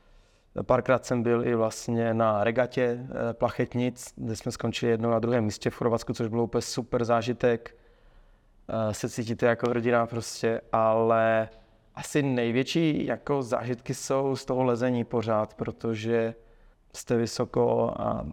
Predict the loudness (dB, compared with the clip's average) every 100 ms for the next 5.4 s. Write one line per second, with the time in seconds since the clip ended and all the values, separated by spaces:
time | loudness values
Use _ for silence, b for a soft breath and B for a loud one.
0 | -14 -20 -20 -6 0 2 2 0 0 0
1 | 0 -2 -2 -2 0 2 0 0 -2 0
2 | 0 0 -2 -4 -2 0 -2 0 0 0
3 | 0 0 0 b b b b b -4 -2
4 | -4 2 2 2 -2 0 0 0 -4 -2
5 | 0 2 0